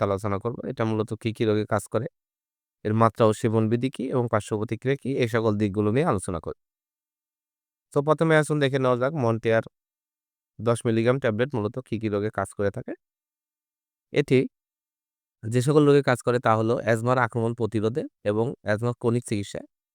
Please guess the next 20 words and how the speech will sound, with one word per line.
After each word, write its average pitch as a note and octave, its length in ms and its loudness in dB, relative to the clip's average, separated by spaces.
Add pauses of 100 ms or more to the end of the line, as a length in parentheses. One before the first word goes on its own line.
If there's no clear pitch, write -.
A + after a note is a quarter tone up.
(280)
এটি B2 240 -2
কাজ A2+ 180 2
করে F2+ 200 -2
থাকে। - 220 -10
অর্থাৎ C3+ 280 -4
যাদের B2+ 260 2
অ্যাজমা A#2+ 300 2
জাতীয় B2 300 -2
সমস্যা A#2 300 -4
রয়েছে, A2+ 300 -2 (1200)
অ্যাজমার B2 460 2 (960)
জন্য B2 260 4 (140)
শ্বাসকষ্ট - 420 -2 (120)
হয়, - 140 -6 (920)
শ্বাসকষ্টজনিত B2+ 800 2 (140)
কাশি A#2+ 300 0
রয়েছে, A2+ 300 2 (1300)
নিঃশ্বাস C3 380 2 (160)
আটকে A#2+ 300 0
যায়, A#2 140 -2